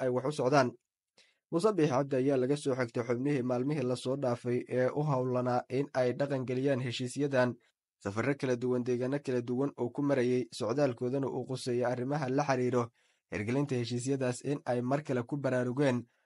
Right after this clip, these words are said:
dhagarta adag ee Ethiopia u maleegayso. Arrinta Ethiopia iyo damaceeda badda wax cusub ma ahan oo waa wax soo jiitami jira ayay dhinacyo badan leeyihiin, balse tillaabooyinka ay Soomaaliya qaadday ayaa horseed u noqda mar kale inuu wejigaba xooggan ay la kulantay Ethiopiaanka.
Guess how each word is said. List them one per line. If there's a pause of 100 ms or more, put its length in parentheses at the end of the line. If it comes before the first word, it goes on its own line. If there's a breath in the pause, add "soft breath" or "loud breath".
(180)
dhagarta (200)
adag
ee
Ethiopia
u
maleegayso. (720)
Arrinta
Ethiopia
iyo
damaceeda
badda
wax
cusub
ma
ahan
oo
waa
wax
soo
jiitami
jira
ayay
dhinacyo
badan
leeyihiin,
balse
tillaabooyinka
ay
Soomaaliya
qaadday
ayaa
horseed
u
noqda
mar
kale
inuu
wejigaba
xooggan
ay
la
kulantay
Ethiopiaanka.